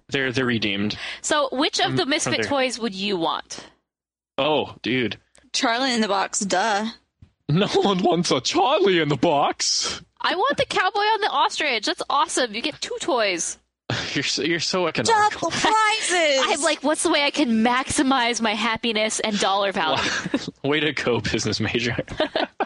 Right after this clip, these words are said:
Speaker 1: Well, a boat that stays afloat is no good to me. Um, I like the elephant with the, with the polka dots, unless the polka dots are indicative of the plague, um, or, like,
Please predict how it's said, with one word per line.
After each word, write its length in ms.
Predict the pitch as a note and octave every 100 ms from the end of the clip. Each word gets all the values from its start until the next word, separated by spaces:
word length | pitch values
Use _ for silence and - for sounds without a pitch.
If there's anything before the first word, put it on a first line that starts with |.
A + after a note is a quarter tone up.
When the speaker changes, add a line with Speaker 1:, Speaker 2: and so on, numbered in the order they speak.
| - - - - - - - - - - - _
Speaker 1:
Well, 360 | B2+ B2 C3 D3
a 140 | B2+
boat 320 | A2 D3 F3
that 80 | D#3
stays 240 | - D3+
afloat 520 | C3 - C#3 C3+ C3+ A2+
is 120 | A2
no 100 | A2
good 220 | G#2 F#2
to 80 | G#2
me. 400 | G2+ A#2+ F3 G3
Um, 680 | C#3+ D3 D3+ D#3 D#3 E3 D3 - - _ -
I 120 | C#4
like 220 | G#4 -
the 140 | -
elephant 440 | - F3 G3 G#3 E3
with 180 | E3+ -
the, 240 | C#3+ C3
with 300 | B2 C#3 D3+
the 80 | C3
polka 260 | - C3
dots, 480 | D#3+ E3+ G#3 - - - -
unless 400 | E3 F3 G#3+ -
the 80 | G3+
polka 260 | G3+ G3+
dots 200 | G3 F3+
are 80 | F3+
indicative 500 | C#3+ D3+ E3+ D#3 B2
of 380 | - B2+ A2 A2
the 80 | A2+
plague, 500 | - C3 G#2+ A#2+ B2 - - - - -
um, 360 | C3+ A#2+ G#2
or, 80 | -
like, 300 | - G#2+ D4